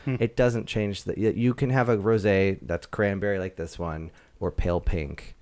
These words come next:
Speaker 2: and they could either taste completely the same or drastically different, and it doesn't actually, like, it's really how the winemaker has created it. It's, it doesn't indicate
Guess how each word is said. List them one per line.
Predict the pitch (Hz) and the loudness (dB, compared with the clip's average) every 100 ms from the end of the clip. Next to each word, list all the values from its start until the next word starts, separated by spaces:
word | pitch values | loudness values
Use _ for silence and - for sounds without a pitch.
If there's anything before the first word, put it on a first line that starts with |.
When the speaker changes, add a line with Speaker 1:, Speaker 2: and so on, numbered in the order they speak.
| _ _ _ _ _ - | _ _ _ _ _ -4
Speaker 2:
and | 98 | 0
they | 98 | 2
could | 104 | 2
either | 95 92 | 2 2
taste | - 87 | 0 -4
completely | - 78 - 110 104 | -4 -8 -4 -4 -2
the | 95 | -4
same | 95 87 80 80 - | -4 -2 -2 -4 -8
or | - - - | -10 -12 -16
drastically | - 95 85 - 85 87 | -2 0 0 -2 -4 -4
different, | 76 73 65 69 65 _ _ _ _ _ - | -4 -4 -4 -6 -8 _ _ _ _ _ -8
and | 98 | -6
it | 78 | -4
doesn't | - 82 80 - | -4 -4 -6 -10
actually, | 76 - - 73 69 78 - _ _ _ _ 90 | -14 -12 -10 -6 -6 -8 -14 _ _ _ _ -8
like, | 90 | -6
it's | 87 87 - - | -6 -8 -10 -2
really | 117 92 85 - | 0 2 0 -2
how | 104 90 | -2 0
the | 82 | 0
winemaker | 80 78 67 64 69 | -2 -2 -6 -6 -6
has | 82 - | -6 -8
created | 73 65 55 50 | -6 -6 -8 -10
it. | - | -8
It's, | 78 - - | -10 -10 -10
it | 85 90 | -8 -4
doesn't | 92 85 82 | -4 -4 -6
indicate | 82 69 65 67 62 | -8 -8 -8 -8 -8